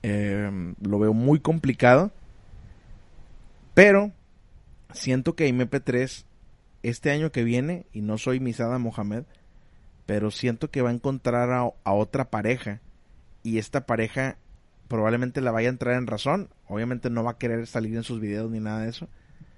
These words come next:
Pero le va a decir, "Aliviánate, ya estuvo bueno". O sea, como dice Mike, no eres lo que crees que eres.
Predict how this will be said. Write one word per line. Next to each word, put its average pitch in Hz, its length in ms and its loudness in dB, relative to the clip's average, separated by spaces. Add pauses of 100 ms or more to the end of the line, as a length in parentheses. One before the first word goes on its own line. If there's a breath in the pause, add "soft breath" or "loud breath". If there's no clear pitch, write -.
(220 soft breath)
Pero 101 180 -6
le 101 80 -4
va 104 100 -4
a 104 40 -4
decir, 104 240 -6
"Aliviánate, 107 680 -6
ya 104 140 -8
estuvo 131 380 -4
bueno". 123 400 -4
O - 80 -12
sea, 101 280 -8 (200 soft breath)
como 107 220 -4
dice 107 180 -4
Mike, 120 360 -2 (480 soft breath)
no 123 300 0
eres 135 240 2
lo 135 160 0
que 110 120 -10
crees 110 340 -2
que 110 240 -2
eres. 110 300 -8